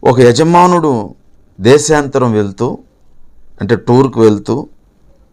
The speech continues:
తన దాసును పిలిచి ఆస్తిని అప్పగించినట్లుగా, ఒకడికేమో ఐదు తలంతులు, తలంత్ అంటే ఇంచుమించు మూడు వేల ఆరు వందల రూపాయలు,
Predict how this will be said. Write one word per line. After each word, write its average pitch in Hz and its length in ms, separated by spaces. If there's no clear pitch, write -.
తన 127 140
దాసును 165 600
పిలిచి 135 600
ఆస్తిని 147 500
అప్పగించినట్లుగా, 113 1000
ఒకడికేమో 127 600
ఐదు 123 280
తలంతులు, 110 760
తలంత్ 135 340
అంటే 120 360
ఇంచుమించు 117 760
మూడు 110 340
వేల 110 300
ఆరు 107 400
వందల 101 400
రూపాయలు, 98 460